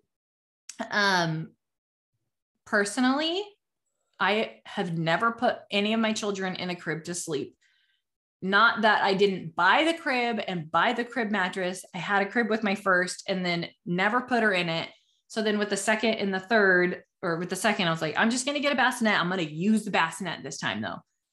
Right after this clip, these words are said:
Never used it. With the third, still got a bassinet just in case, like, just in case, never used it. Um,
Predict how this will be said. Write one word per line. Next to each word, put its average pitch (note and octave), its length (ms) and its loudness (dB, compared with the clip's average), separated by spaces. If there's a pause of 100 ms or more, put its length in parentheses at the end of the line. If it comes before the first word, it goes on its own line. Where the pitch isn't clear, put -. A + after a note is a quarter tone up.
(140)
Never G#3+ 400 4
used E3 460 2
it. D3+ 260 -4 (280)
With G3+ 140 -4
the G#3+ 120 2
third, A3+ 680 4 (520)
still - 480 2
got B3 200 6
a A3 40 4
bassinet F3+ 540 0
just A3+ 260 2
in C4+ 100 -2
case, G#3+ 560 -6
like, E3+ 140 -8
just B3 220 2
in A#3+ 100 2
case, A3 300 2 (360)
never G#3+ 420 4
used D#3+ 420 0
it. C#3+ 220 -6 (380)
Um, F3 560 0